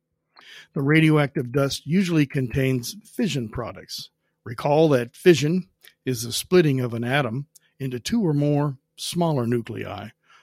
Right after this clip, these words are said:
plus a few neutrons, possibly a gamma, and a large amount of heat and kinetic energy. All of these can then affect other nuclei.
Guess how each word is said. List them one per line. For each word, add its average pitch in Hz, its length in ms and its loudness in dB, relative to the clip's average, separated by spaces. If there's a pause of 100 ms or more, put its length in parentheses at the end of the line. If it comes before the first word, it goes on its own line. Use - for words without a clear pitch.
(200)
plus 170 280 0
a 175 60 -2
few 185 220 0
neutrons, 131 800 0
possibly 143 540 -2
a 135 80 2
gamma, 127 480 0 (640)
and 135 160 0
a 117 40 -2
large 135 400 2
amount 147 300 0
of 117 80 -4
heat - 400 -6 (260)
and 147 160 -4
kinetic 131 580 -2
energy. 131 520 -4 (840)
All 196 300 4
of 143 140 2
these 123 340 -2
can 139 220 2
then 143 220 0
affect 127 420 -6 (120)
other 180 240 2
nuclei. 110 680 -6